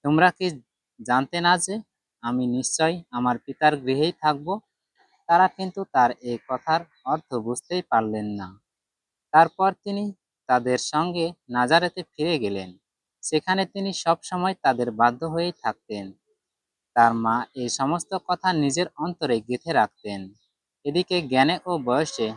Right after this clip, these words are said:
যিশু বেড়ে উঠতে লাগলেন, আরও পেতে লাগলেন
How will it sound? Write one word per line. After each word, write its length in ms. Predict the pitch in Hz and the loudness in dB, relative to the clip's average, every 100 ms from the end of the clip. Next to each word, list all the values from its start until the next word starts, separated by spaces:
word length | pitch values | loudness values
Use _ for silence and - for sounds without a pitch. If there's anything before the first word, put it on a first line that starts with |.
| 117 110 | -10 -6
যিশু 320 | 117 - 117 | -4 -4 -4
বেড়ে 280 | 110 139 160 | -2 0 0
উঠতে 280 | 165 - 151 | -4 -4 0
লাগলেন, 520 | 110 107 107 101 98 101 - - - 120 | 2 2 0 -4 -6 -12 -14 -14 -4 2
আরও 300 | 117 110 113 _ _ _ | 4 2 -6 _ _ _
পেতে 280 | 151 147 190 | -4 0 2
লাগলেন 420 | 185 180 190 185 | 2 0 -4 -8